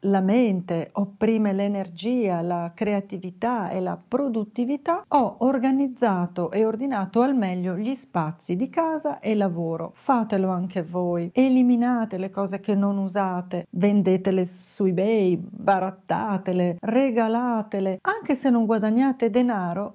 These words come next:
guadagnate ordine, che fa perdere meno tempo e aggiunge qualità alla vita. Fate in modo che le superfici dove appoggiate gli occhi siano sempre pulite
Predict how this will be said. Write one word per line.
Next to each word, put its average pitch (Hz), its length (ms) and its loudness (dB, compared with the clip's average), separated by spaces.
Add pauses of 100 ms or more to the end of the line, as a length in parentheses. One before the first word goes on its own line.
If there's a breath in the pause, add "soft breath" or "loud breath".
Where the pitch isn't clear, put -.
(120)
guadagnate 233 880 0 (160)
ordine, 190 640 2
che 269 140 0
fa 254 220 2
perdere 240 640 -2
meno 262 400 0
tempo 196 560 -2
e 190 140 0
aggiunge 165 760 -6
qualità 170 760 0 (120)
alla 156 380 -2
vita. 156 580 -4 (160)
Fate 370 320 0
in 233 80 4
modo 185 460 0
che 226 140 -2
le 226 120 0
superfici 269 720 -2
dove 208 480 2
appoggiate 202 720 0
gli 196 120 0
occhi 175 400 -2
siano 285 280 0
sempre 320 440 -4 (120)
pulite 202 720 0